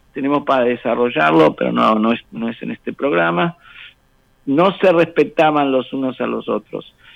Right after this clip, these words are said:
¿Y qué es Rab Shimon Bar Yochai? Es el otro aspecto, que llegó un momento donde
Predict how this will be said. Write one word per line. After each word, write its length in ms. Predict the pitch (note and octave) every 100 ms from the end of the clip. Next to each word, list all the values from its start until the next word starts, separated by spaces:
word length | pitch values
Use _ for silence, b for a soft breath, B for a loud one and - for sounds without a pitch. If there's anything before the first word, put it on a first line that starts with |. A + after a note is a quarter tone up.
| B -
¿Y 100 | B2+
qué 180 | F#3
es 40 | G3+
Rab 240 | F3+ F3+
Shimon 360 | - D#3 D#3+ F3+
Bar 140 | D#3+
Yochai? 640 | D3 C#3+ - D#3 F#3 C4 C4+ _ _ _ _ -
Es 200 | D3 C3 -
el 220 | C#3+ C#3+
otro 240 | F3+ E3 C#3
aspecto, 720 | - - A2+ - - F#2 - _ _ _ _ -
que 400 | F#3+ F#3 G#3 -
llegó 260 | D3+ D#3 G3+
un 100 | F3+
momento 540 | E3+ F3 G3+ F#3 F#3+
donde 580 | E3 F3 F3 E3 C#3